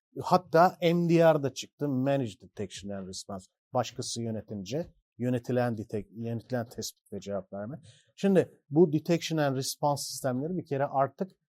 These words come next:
bu demin sana bahsettiğim, e, yapay zeka ve machine learning dediğimiz makine öğrenme lisanı ile birlikte çalışıyor. Dolayısıyla onlar da biraz aslında tıpkı bu zararlar gibi öğrenerek ve gitgide daha da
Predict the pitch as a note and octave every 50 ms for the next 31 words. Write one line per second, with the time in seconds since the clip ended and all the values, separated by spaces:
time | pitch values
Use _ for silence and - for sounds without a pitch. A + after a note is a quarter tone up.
0 | _ _ - C3+ C3 B2+ A#2+ E3 E3+ D#3+ D3+ B2+ - - D3 C#3 C3 B2 A#2+ B2+
1 | A#2 A2+ - - B2+ A#2 - _ - E3+ F#3 F#3 - _ _ _ _ _ _ B2+
2 | B2 B2 A#2+ A#2+ A#2+ A#2+ B2 C3+ B2+ B2+ - D#3+ D#3 D3+ C#3 A#2+ C3 B2 - -
3 | D#3+ E3 E3+ E3+ D#3 C3 C3+ B2 - - D3+ D3+ C#3 C3 B2+ C3 C3 B2+ B2+ B2+
4 | C3 C#3 B2+ B2 A#2+ A#2 B2+ D3 C#3 B2 B2 A#2+ - - C3+ C3 B2 - _ _
5 | _ _ _ C3 B2 B2+ B2+ B2+ B2+ C3 C3 C3 B2 B2+ A#2+ - - C3+ B2+ B2
6 | B2 B2+ B2+ C3 B2 B2 A#2 A2+ - _ - B2+ A#2 - _ _ _ _ _ _
7 | _ _ _ - - B2+ A#2 G#2+ - - - A2 G2+ F#2 E2+ - - - - -
8 | - - - C#3 C3+ D3 D#3 D3+ C#3 - F3+ E3 E3+ E3 E3+ D#3+ D3+ D3+ C#3+ F3
9 | E3+ D#3+ D3+ C3+ C#3 A#2+ A#2+ A#2+ A2+ A2+ - A2+ A#2 A2 - - - C3 B2 A#2
10 | - - C3+ - _ - D3 C#3+ - _ _ _ _ B2 B2+ C#3+ C#3+ - - -
11 | G#2 G#2 C3 B2+ A#2+ B2 B2 A#2+ A#2+ B2 C3 C3 B2 G#2+ A#2+ A#2 D#3 E3+ E3+ _
12 | _ _ _ _ _ C3+ B2+ C3 C3+ C#3 C#3+ D3+ D3+ D#3+ D#3+ F#3 F#3+ F#3 D3+ C#3+
13 | D3 C3 A#2+ D3+ - _ - D3 C#3 F3 D#3+ B2 C#3 B2 B2+ C#3+ D3 C#3 C3 G#2+
14 | -